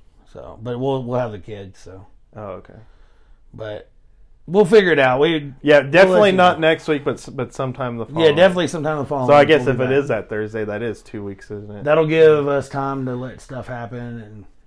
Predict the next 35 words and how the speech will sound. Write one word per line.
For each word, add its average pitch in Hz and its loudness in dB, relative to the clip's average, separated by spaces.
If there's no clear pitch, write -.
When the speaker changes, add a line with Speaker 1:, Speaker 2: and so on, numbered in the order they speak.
Speaker 1:
see - -14
Speaker 2:
Yeah. 123 -8
Speaker 1:
where 123 -8
the 117 -10
gun 127 -6
bill 127 -4
goes. 123 -8
And 113 -12
Speaker 2:
And 104 -12
I'll 101 -8
write 104 -6
stuff - -8
down 101 -8
so - -12
I 101 -10
can - -18
Speaker 1:
J 120 -12
J 139 2
Speaker 2:
explain 135 2
Speaker 1:
will 131 0
Speaker 2:
it - -2
Speaker 1:
have 131 0
Speaker 2:
better. 110 -4
Speaker 1:
some 131 -6
ideas, 135 -6
and 90 -14
but 104 -14
yeah, 131 -6
but 127 -8
listen 175 -2
to 202 2
our 156 4
other 160 4
podcast, 156 -2
um, 113 -12